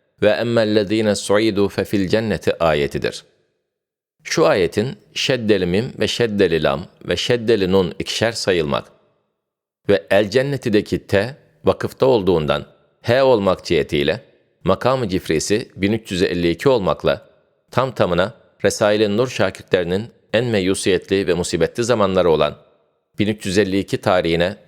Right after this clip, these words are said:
tam tamına tevafukla o acınacak hallerinde kutsi ve semavi bir teselli, bir beşarettir. Ve ayetin münasebeti maneviyesi bir iki risalede,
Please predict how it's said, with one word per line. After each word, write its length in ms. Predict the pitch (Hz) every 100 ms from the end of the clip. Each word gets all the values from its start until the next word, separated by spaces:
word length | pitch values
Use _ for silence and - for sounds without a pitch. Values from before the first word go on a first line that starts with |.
| -
tam 240 | 127 123
tamına 340 | 113 95 87 78
tevafukla 720 | 85 82 - 82 - 78 - _ _ _ _ _ -
o 140 | 123 -
acınacak 500 | 131 104 98 127 -
hallerinde 680 | 104 95 92 85 82 95 - _ _ _ _ -
kutsi 500 | 104 - - 117 -
ve 80 | -
semavi 600 | - 90 92 87 110 107
bir 120 | 101
teselli, 640 | - 87 - 82 80 87 - 92
bir 200 | 82 71
beşarettir. 720 | 73 76 64 - - 65 - _ _ _ _ _ _ _ _ _ _ -
Ve 140 | 117
ayetin 440 | 104 98 104 139 135
münasebeti 560 | 104 95 120 127 131
maneviyesi 760 | 113 101 92 87 78 - 113 -
bir 140 | 90 92
iki 220 | 92 131
risalede, 580 | 127 90 82 73 69